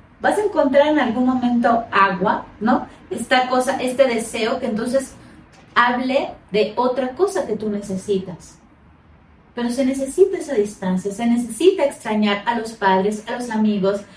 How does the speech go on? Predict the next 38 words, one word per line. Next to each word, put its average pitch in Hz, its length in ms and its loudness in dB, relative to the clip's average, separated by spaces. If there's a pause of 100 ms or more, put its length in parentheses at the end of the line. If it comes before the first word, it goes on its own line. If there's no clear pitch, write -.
(220)
a 247 120 2
las - 180 -2
parejas, 208 800 0 (640)
¿no? 196 320 -2 (840)
No 214 220 2
de 277 100 8
una 277 120 -2
manera 220 400 0
tirana, 208 400 2
de 175 60 0
entonces 208 360 0
no 196 100 0
te 208 120 0
vuelvo 233 220 4
a - 40 6
hablar 233 280 2
para 226 180 -2
que, 185 260 -4
o - 40 -10
sea, 185 340 0
te 185 80 4
voy 202 160 6
a 214 60 0
hacer 233 180 -4
la 220 120 4
ley 214 160 6
del 214 200 4
hielo 202 200 4
para 190 120 -4
que 175 80 -8
me 151 80 -6
extrañes, 208 680 2
entonces, 190 460 -2
no. 202 500 -4
Pero 190 320 4 (260)
sí 269 220 0
esta 294 240 0
cosa, 285 400 -6